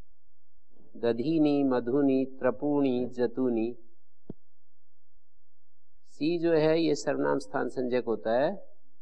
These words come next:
और ये सी जो है, सर्वनाम स्थान संज्ञक जो होता है, ये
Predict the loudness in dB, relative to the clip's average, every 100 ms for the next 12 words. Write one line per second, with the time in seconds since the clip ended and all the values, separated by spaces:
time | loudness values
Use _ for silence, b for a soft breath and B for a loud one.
0 | -8 -8 -8 -8 -8 -8 -6 0 2 4
1 | 4 2 0 0 4 6 6 4 2 2
2 | 4 2 2 0 2 0 4 4 2 0
3 | 0 2 0 -4 -8 -8 -6 -6 -4 -2
4 | 0 0 0 -4 -8 -12 -12 -12 -12 -10
5 | -10 -10 -10 -4 0 4 4 4 2